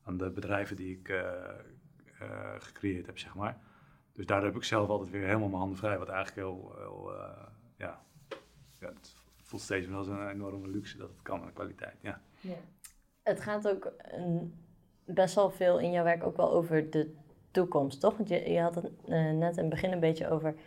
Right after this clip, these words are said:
Speaker 2: eh, vuur, dat dat heel belangrijk voor jou was, maar dat je zegt, "Nou, ik zou die met die stooktechnieken zou ik nu niet meer zo doen." Maar als ik het goed begrijp, heeft dat vuur wel een sociale functie,
Speaker 1: Ja.
Speaker 2: ehm, voor jou.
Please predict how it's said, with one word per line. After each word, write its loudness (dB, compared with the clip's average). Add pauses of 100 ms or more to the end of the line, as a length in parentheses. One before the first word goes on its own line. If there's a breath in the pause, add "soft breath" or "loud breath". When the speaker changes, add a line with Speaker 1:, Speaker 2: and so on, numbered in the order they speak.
(300 loud breath)
Speaker 2:
eh, 8
vuur, 8
dat 0
dat -4
heel 2
belangrijk 0
voor 0
jou 6
was, 2
maar -2
dat -4
je -10
zegt, 4
"Nou, 0
ik -4
zou 6
die 2
met 0
die -8
stooktechnieken 4
zou 2
ik -6
nu 0
niet -4
meer 0
zo 2
doen." 2 (380 loud breath)
Maar 6
als 6
ik -2
het -8
goed 6
begrijp, 2
heeft 10
dat 0
vuur 8
wel 8
een 4
sociale 4
functie, 0 (200)
Speaker 1:
Ja. 0
Speaker 2:
ehm, 2
voor -6
jou. 0